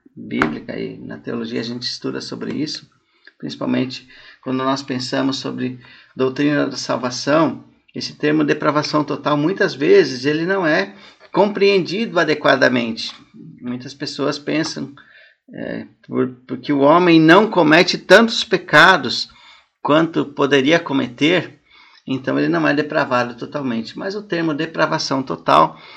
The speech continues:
ele tem a ver com incapacidade de conhecer a Deus, ou de se aproximar de Deus, e como consequência disso, o homem comete, é, todos os tipos de pecado. O fato é que as Escrituras Sagradas,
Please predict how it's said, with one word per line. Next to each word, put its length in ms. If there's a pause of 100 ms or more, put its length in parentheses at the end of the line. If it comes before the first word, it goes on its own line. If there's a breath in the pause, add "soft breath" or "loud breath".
(280 loud breath)
ele 180
tem 240
a 60
ver 320
com 180
incapacidade 1400 (400 loud breath)
de 120
conhecer 720
a 80
Deus, 640
ou 200
de 540
se 160
aproximar 600
de 140
Deus, 460
e 260
como 240
consequência 640
disso, 480 (320 loud breath)
o 100
homem 320
comete, 760 (320 loud breath)
é, 160
todos 540
os 160
tipos 640 (180)
de 140
pecado. 520
O 40
fato 380
é 20
que 140
as 100
Escrituras 520
Sagradas, 680